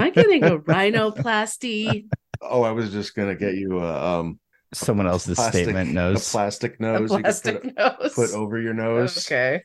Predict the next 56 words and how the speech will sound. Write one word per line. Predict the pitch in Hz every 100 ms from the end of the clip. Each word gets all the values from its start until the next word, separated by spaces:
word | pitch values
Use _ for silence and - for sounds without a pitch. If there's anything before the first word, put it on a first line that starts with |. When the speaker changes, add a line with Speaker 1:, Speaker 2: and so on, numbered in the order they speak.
| 170
Speaker 2:
Strangely | - 165 147
enough, | 127 123 98
and | 98
I'll, | 90
I'll | 90
keep | - 101
this | 85
brief, | - 101 98
but | 95
the | 95
nose | 101 110 127 107
is | 101 101 92 -
a | 95
good | 90 98
expression | 90 - 101 95 104
of | 85
this | 90 -
same | 95 87
idea | 82 78 82 85
to | -
me, | 107 107
where | 95
we | 90 101
all | 120
accept | 120 - 208 - 104
it. | 82 - _ _ -
Speaker 1:
Yeah. | 226
Speaker 2:
Everyone's, | 175 139 143 127 -
most | 131 165 -
people | 160 156
have | 190 151
one, | 95 82 87 _ _ - -
and | 117
it's | 113
normal. | 151 160 110 95 - - 135
Anytime | 170 214 226 208
I'm | 170 135
doing | 117 135 123
a |
character | 92 - 107 113 139
creator | 131 - 143 143 151 143
in | 87 104
a |
video | 92 101 113
game | 127 135 123
and | 92
it's | - - _
time | - 113
to | 107
get | 110
to | 101
the | 92
nose | 87 98 127
now, | 151 165 190 202 - _ -
I'm | 120
like, | 117 95